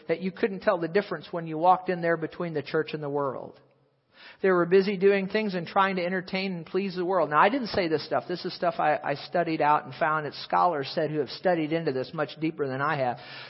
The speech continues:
Sardis was so busy doing things and trying to entertain and please the world that they forgot that the, what the church was all about. They had stopped doing their works and deeds for God. In all their activity, they were too busy to notice that the church had died.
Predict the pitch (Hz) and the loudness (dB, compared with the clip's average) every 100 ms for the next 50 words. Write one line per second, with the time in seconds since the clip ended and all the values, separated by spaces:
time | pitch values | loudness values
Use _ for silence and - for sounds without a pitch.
0 | - - 240 262 262 208 180 247 240 247 | -6 6 8 8 2 0 2 4 4 2
1 | 208 185 214 220 208 226 220 208 170 156 | -2 2 2 2 0 2 2 0 -4 -4
2 | 208 202 175 185 208 208 196 185 160 190 | 0 0 0 -2 -2 -2 -4 -4 -4 -4
3 | 202 185 185 160 160 156 156 151 156 156 | -2 0 2 4 2 0 -2 -2 -2 4
4 | 180 185 151 160 - 170 - - 170 - | 4 2 -6 -12 -4 -4 -4 -6 -6 -6
5 | 156 147 160 214 233 - - - - - | 0 2 2 0 -2 -6 -16 -20 -20 -20
6 | - 208 - - 247 247 214 247 240 208 | 0 2 2 6 8 8 4 0 2 2
7 | 180 202 220 - 180 170 214 202 - 208 | 4 4 4 0 -6 -4 -4 -4 -4 0
8 | 165 151 151 156 151 156 220 240 226 - | 4 4 4 0 2 4 4 4 0 0
9 | 208 160 160 180 156 147 - 226 202 160 | 0 0 0 0 0 -2 -4 2 2 2
10 | 156 - 160 165 185 147 143 - - 160 | 0 -6 -6 -2 0 0 -2 -8 -8 -4
11 | 151 143 - 113 170 151 143 117 98 | -4 -4 -4 -4 -4 -2 0 0 -2